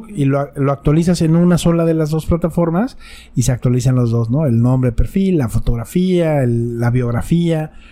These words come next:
los datos de contacto, etcétera. Y entonces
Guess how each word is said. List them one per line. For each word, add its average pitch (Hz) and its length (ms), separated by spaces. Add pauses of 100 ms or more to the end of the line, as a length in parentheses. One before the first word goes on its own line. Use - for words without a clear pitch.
(360)
los 123 160
datos 123 240
de 123 80
contacto, 143 640
etcétera. - 500 (1500)
Y 170 100
entonces 226 840